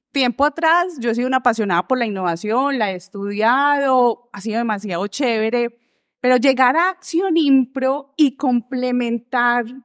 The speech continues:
digamos, todas estas capacidades también blandas, por decirlo de cierta manera, pues, que involucra el ser, que involucra esta creación mental, física, emocional,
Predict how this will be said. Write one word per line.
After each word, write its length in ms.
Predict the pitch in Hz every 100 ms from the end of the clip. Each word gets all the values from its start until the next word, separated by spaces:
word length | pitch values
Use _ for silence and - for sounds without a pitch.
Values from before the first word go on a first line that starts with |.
| _
digamos, 480 | 247 277 294 320 -
todas 320 | 294 294 294
estas 640 | 294 - 302 302 311 - _ _ _ _
capacidades 720 | - 240 - 269 254 233 247
también 340 | 349 294 214 202
blandas, 460 | 262 269 247 262
por 160 | - 233
decirlo 320 | 208 196 202
de 80 | 254
cierta 260 | 220 - 233
manera, 460 | 254 220 180 208
pues, 180 | 254 254
que 100 | 247
involucra 500 | 214 202 196 175 214
el 100 | 240
ser, 220 | 254 240
que 80 | 240
involucra 640 | 233 202 202 185 247 240 -
esta 360 | 247 233 285 262
creación 720 | 247 208 180 208 196 208 - _ _ _ _ _
mental, 800 | 220 262 262 262 269 254 262 254
física, 1000 | - 262 262 247 247 269 - 254 220 208
emocional, 840 | 214 220 214 214 196 196 190 240